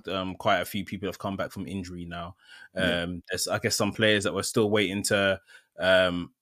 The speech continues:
Speaker 1: allegedly find form, like Reece Nelson. That's why he's not been starting, says our gaffer. So
Speaker 2: Mm.
Speaker 1: we'll see.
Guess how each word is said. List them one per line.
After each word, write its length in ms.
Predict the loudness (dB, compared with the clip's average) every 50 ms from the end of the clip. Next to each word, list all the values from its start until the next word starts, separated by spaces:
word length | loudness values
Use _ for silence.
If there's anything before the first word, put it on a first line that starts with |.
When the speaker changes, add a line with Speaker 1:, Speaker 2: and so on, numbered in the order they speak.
| _ -4
Speaker 1:
allegedly 840 | -2 2 6 6 6 6 6 0 -2 -2 -2 -2 -2 0 -2 -2 -4 _
find 400 | 2 6 6 8 8 6 4 -2
form, 480 | -4 0 2 2 4 4 2 0 -4 -2
like 260 | 2 4 4 4 4 2
Reece 300 | -2 -4 -2 -2 0 0
Nelson. 500 | 0 0 0 0 0 0 0 0 0 0
That's 220 | 0 0 0 0
why 160 | 2 2 2 2
he's 300 | 0 -2 -2 -4 -4 -4
not 240 | -4 -4 -4 -6 -8
been 140 | -10 -6 -4
starting, 580 | -2 0 2 2 2 2 0 -2 -2 -4 -6 -10 _ _ _ _
says 240 | -4 -2 0 0 2
our 180 | 2 2 2 2
gaffer. 420 | 4 4 2 4 2 -2 -4 -4 -6 -10 -18 -20 -20 -20 -20 _
So 180 | -4 2 4 6
Speaker 2:
Mm. 400 | 6 6 4 4 2 0 -2 -2
Speaker 1:
we'll 220 | -2 -2 -2 0
see. 440 | 0 2 2 4 2 2 0 -2 -6